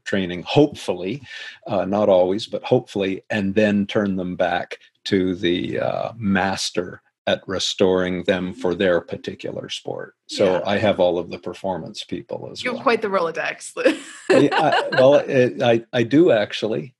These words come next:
Speaker 1: I, I,
Speaker 2: <laughs>
Speaker 1: I did do a podcast one time on that Rolodex, and, uh,
Speaker 2: <laughs>
Speaker 1: there was a lot of, uh, editing that had to be done
Speaker 2: <laughs>
Speaker 1: because, uh, afterwards I realized I really can't reveal <laughs> what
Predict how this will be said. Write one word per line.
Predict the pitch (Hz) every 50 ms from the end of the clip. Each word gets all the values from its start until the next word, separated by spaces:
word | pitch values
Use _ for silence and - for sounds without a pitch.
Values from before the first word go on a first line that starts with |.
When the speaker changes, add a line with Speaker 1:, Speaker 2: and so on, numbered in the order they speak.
| _ -
Speaker 1:
I, | 349 - - 453 494 - - 392 - -
I, | - - - - -
Speaker 2:
<laughs> | -
Speaker 1:
I | 110
did | 104 - 139 135
do | 135 143 127
a | 113
podcast | - - 117 123 123 - - 127 117 113 - -
one | 120 120 113 110 107
time | - 113 110 107 107 104
on | 101 107 113 123
that | 110 98 - -
Rolodex, | 101 98 95 92 92 90 - 95 87 - - _ - - - -
and, | 98 95 90 92 92 -
uh, | 87 - -
Speaker 2:
<laughs> | - - - - _ _ _ _ _ _ - 415 - - - - -
Speaker 1:
there | 110 104
was | 104 101 -
a | -
lot | 101 101 107 104 107 110 113 113
of, | 113 110 107 104 - -
uh, | 110 101 98 - - 113
editing | 110 107 113 101 107 95 95 92 87
that | 87 - -
had | 110 101 98 92
to | 98 95
be | 95 98
done | - 95 98 95 98 98 95 92
Speaker 2:
<laughs> |
Speaker 1:
because, | - 320 - - - _ - 95 90 90 90 - - 104
uh, | 98 92 92 98 _ _ - -
afterwards | 117 - - - _ 95 95 95 90 - -
I | 92
realized | 90 92 92 95 92 85 82 - -
I | 87
really | 90 104 104 101 95 90
can't | - - 95 90 87 -
reveal | 85 90 71 95 - 101 - - - - - -
<laughs> | - - - -
what | - 160 127